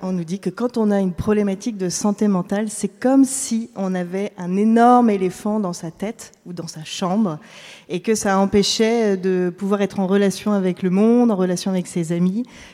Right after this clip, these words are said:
que ça empêchait de réfléchir correctement. Et ce gros éléphant, parfois, c'est difficile de pouvoir, euh, l'extirper tout seul de sa tête ou de sa chambre.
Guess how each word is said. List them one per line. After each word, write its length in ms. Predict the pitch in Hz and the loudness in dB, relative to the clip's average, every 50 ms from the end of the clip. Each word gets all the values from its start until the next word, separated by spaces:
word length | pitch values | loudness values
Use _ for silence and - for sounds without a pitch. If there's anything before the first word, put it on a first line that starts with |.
| - | -6
que 80 | - 190 | -4 -4
ça 180 | 180 - 190 | -2 -2 -2
empêchait 300 | 190 185 190 180 - 214 | -2 0 -2 -2 0 -2
de 80 | 202 185 | -2 -2
réfléchir 500 | 196 190 190 214 196 - - 220 202 - | -2 -4 -4 -4 -6 -6 -6 -8 -8 -6
correctement. 640 | - 226 208 196 185 - - 190 175 170 175 247 - - _ - - - - - - - _ _ - - | -2 -2 -2 -2 -2 -4 -4 -4 -4 -2 -4 -6 -8 -14 _ -20 -20 -20 -20 -20 -20 -20 _ _ -8 -4
Et 380 | 190 190 185 185 180 180 175 170 | -2 0 0 0 0 0 -2 -4
ce 200 | - - 190 185 | -4 -4 -4 -4
gros 260 | 170 185 190 226 240 | -2 0 2 4 4
éléphant, 580 | 208 214 202 190 180 180 - - 196 208 214 | 6 6 4 4 2 -2 -2 -4 -4 -2 -2
parfois, 320 | 208 - 185 - - 208 208 | -2 -4 -6 -6 -4 -6 -6
c'est 180 | 208 - 190 | -4 -4 -6
difficile 640 | 165 170 196 226 - - 214 - - - 226 226 220 | -4 -2 -4 -2 -2 -2 -2 -2 -2 -2 -2 -2 -2
de 100 | 202 196 | -2 -2
pouvoir, 460 | 185 - - 180 170 185 190 190 180 | -2 -4 -6 -6 -2 -2 -2 -2 -2
euh, 220 | 180 170 165 160 160 | -2 -2 -2 -2 -2
l'extirper 640 | 165 175 185 180 - - - 185 - - - 208 208 | -4 -4 -6 -6 -8 -10 -10 -10 -8 -6 -6 -6 -6
tout 220 | 208 - - 202 | -6 -8 -14 -12
seul 280 | - - - 175 175 170 | -10 -8 -6 -8 -8 -6
de 80 | 170 | -8
sa 200 | 170 - 180 160 | -8 -6 -8 -8
tête 200 | 165 196 196 - - | -6 -6 -8 -8 -8
ou 20 | |
de 100 | 180 175 | -10 -10
sa 160 | 175 - - 165 | -10 -10 -10 -12
chambre. 300 | - - 165 127 117 | -12 -12 -14 -14 -16